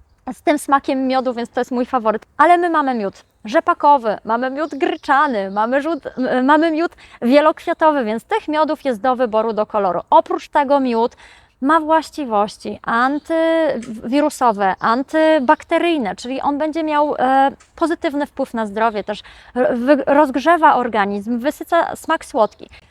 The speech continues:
No i znowu, miód byłby, m-, mógłby być już tym numerem jeden na naszej liście, ale znowu pojawia się problem. No i tym problemem w przypadku miodu jest to,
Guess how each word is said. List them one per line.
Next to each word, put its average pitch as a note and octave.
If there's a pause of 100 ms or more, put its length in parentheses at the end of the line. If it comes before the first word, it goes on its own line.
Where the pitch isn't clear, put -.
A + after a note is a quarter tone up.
(140)
No D4+
i F#4+ (220)
znowu, A#3 (160)
miód D4+
byłby, B3+
m-, C4
mógłby D4+
być D4+
już D4+
tym B3+
numerem C4+
jeden C4+
na A#3
naszej A3
liście, C4+
ale C#4+
znowu A#3+
pojawia G3
się -
problem. -
No D4+
i E4+
tym G4+
problemem G#3+
w -
przypadku D4+
miodu G#3+
jest D#4+
to, G3